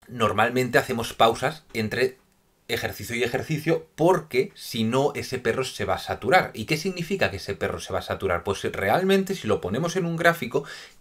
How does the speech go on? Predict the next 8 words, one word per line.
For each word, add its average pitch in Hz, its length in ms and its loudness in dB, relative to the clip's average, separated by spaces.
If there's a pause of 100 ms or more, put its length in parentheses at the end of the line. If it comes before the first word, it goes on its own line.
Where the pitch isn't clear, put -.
que - 260 2
el 98 220 0
tiempo 190 320 4
de 190 60 12
exposición 180 520 2
es 147 120 0
demasiado 139 480 0
alto 123 280 2